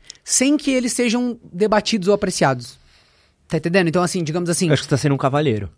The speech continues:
Speaker 1: Ah, é?
Speaker 2: Eu, eu daria um nome melhor.
Speaker 1: Ah.
Speaker 2: Acho que eles usam mais como medalha.
Speaker 1: Não,
Speaker 2: É
Speaker 1: sim,
Speaker 2: mais um tipo,
Speaker 1: sinalização
Speaker 2: ó,
Speaker 1: de virtude.
Speaker 2: é, ó, tamo aqui, olha aqui, ó como a gente tem representatividade.
Speaker 1: Aham.
Speaker 2: A gente não vai falar nada, a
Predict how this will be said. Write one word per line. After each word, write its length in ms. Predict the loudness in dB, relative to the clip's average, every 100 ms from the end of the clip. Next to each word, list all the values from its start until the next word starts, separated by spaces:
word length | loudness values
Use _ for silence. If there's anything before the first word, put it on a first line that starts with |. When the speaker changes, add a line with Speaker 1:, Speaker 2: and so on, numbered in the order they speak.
| _
Speaker 1:
Ah, 180 | -4 0
é? 200 | 0 -2 -6 _
Speaker 2:
Eu, 140 | -6 -4
eu 80 |
daria 180 | 0 0
um 60 | 2
nome 220 | 2 0
melhor. 420 | 0 0 0 -2 -4
Speaker 1:
Ah. 260 | -4 -4 -6 -14 _ -14
Speaker 2:
Acho 100 | -2
que 60 |
eles 120 | 0
usam 140 | 2 2
mais 160 | 2 0
como 200 | 0 2
medalha. 560 | 2 2 2 0 -6 -14 _ _ _ _ _ _ -20 -6
Speaker 1:
Não, 180 | -2 -2
Speaker 2:
É 20 |
Speaker 1:
sim, 240 | 0 0
Speaker 2:
mais 200 | 0 0
um 40 | -2
tipo, 80 | -2
Speaker 1:
sinalização 480 | 0 0 0 0 0
Speaker 2:
ó, 20 |
Speaker 1:
de 80 | 0
virtude. 380 | -2 -2 -2
Speaker 2:
é, 180 | -2 -2 0
ó, 180 | -2
tamo 240 | 0 -2 -4
aqui, 80 | 0
olha 120 | 0
aqui, 200 | 0 -4 -2
ó 80 | 0
como 140 | 2
a 20 |
gente 140 | 0 0
tem 80 | 0
representatividade. 580 | 0 -2 -2 0 0 2
Speaker 1:
Aham. 120 | 2
Speaker 2:
A 60 |
gente 180 | 0 -2
não 60 | -2
vai 80 | 0
falar 180 | 2 2
nada, 380 | 2 2 -2 -6
a 360 | -18 -20 -20